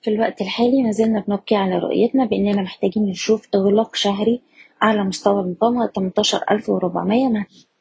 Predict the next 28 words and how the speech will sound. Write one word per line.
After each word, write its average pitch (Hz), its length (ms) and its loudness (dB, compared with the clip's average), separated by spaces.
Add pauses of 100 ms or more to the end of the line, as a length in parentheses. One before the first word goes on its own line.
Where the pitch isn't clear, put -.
(420)
مع 226 120 0
تحسن 226 520 -2
مؤشرات 196 460 -2
صحة - 320 -14
السوق، - 400 -2 (460)
وده 214 220 2
لتأكيد - 540 -2
الاختراق، - 600 -2
وفي 240 140 -4
الحالة 220 320 0
دي 202 160 0
بنستهدف 190 600 -4
مزيد 185 320 0
من 190 100 0
الصعود 185 400 -4
القوي، 220 360 0
وهيكون 214 380 0
مستويات 185 420 -2
المقاومة 190 420 -4
عند 185 260 -16 (440)
التمنتاشر 185 600 -2
ألف - 140 -4
وتمنمية 185 600 0
ويلي 208 180 2
مستوى 190 520 0
التسعتاشر - 720 -4
ألف 190 280 -4
ومية. - 280 -8